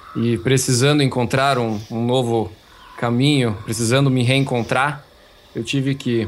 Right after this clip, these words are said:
procurar essa única pessoa que mudou a minha vida, mudou o meu destino. Mas até agora não tive tempo de conversar com ele, pois senti a urgência de vocês e a ajuda que vocês precisavam de mim.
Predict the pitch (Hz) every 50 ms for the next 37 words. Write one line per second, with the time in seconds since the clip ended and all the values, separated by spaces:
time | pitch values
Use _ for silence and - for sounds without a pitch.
0 | 92 - 120 120 117 - 123 120 120 120 117 113 113 110 - - 123 117 113 110
1 | 104 98 - - - 175 170 156 - 156 143 143 127 - - - 131 123 113 110
2 | 104 98 95 - - - - - - - - - - - - - 131 127 123 123
3 | 120 117 113 110 104 107 104 - - - - - - - - - 139 139 143 135
4 | 135 147 151 147 143 143 - 123 123 127 127 127 131 127 117 104 120 120 120 120
5 | 120 127 127 120 131 135 139 139 127 127 123 117 120 117 - - - - 117 104
6 | - 95 95 - - - - - - - - - - - - - 127 120 131 139
7 | 131 131 127 - 131 127 117 120 131 135 139 135 135 131 135 127 127 - 139 123
8 | 120 120 - - 127 135 135 - 110 95 95 - - 113 107 110 101 - 110 107
9 | 104 - 113 110 110 120 123 117 107 - - 113 117 113 110 - - - - -
10 | - - - - 123 113 - - 147 139 135 143 143 135 113 127 151 170 190 190
11 | - - 120 123 120 117 123 120 - - 127 135 151 147 - - - 123 139 135
12 | 143 143 131 113 117 170 208 208 180 160 - 139 123 123 120 - 131 127 127 -
13 | - 113 - 135 120 117 117 113 117 120 117 135 139 127 113 92